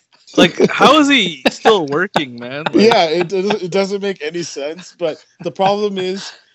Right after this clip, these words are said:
Speaker 3: his character that developed in Power, it's so
Speaker 1: Yeah.
Speaker 3: funny to have around that they
Speaker 1: Oh.
Speaker 3: find ways to keep him there, right?
Speaker 1: I know,
Speaker 3: So,
Speaker 1: I know, I just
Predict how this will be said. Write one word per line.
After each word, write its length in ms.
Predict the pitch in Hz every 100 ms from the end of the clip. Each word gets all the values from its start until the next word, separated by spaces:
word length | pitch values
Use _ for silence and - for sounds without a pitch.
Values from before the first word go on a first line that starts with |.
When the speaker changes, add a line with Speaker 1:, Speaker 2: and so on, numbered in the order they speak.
| _
Speaker 3:
his 240 | - 165 139
character 720 | - 170 175 - 180 180 170
that 300 | 165 147 139
developed 560 | 143 120 123 135 131 _ 120 -
in 160 | 135
Power, 500 | 123 127 113 127 147 131
it's 260 | 135 -
so 100 | -
Speaker 1:
Yeah. 160 | 143 123
Speaker 3:
funny 400 | - 123 135 151
to 180 | 143 139
have 260 | 113 123
around 640 | 123 104 104 120 170 190 156 _ - -
that 240 | 147 139 135 127
they 160 | 131 156
Speaker 1:
Oh. 40 |
Speaker 3:
find 440 | 135 - 151 156 143
ways 240 | 147 143
to 100 | -
keep 280 | - 135 131
him 180 | 123 107
there, 360 | 90 87 87 87
right? 80 |
Speaker 1:
I 120 | 147 131
know, 180 | 131 131
Speaker 3:
So, 320 | 127 117 107
Speaker 1:
I 100 | 123
know, 280 | 117 117 113
I 40 |
just 320 | 113 127 -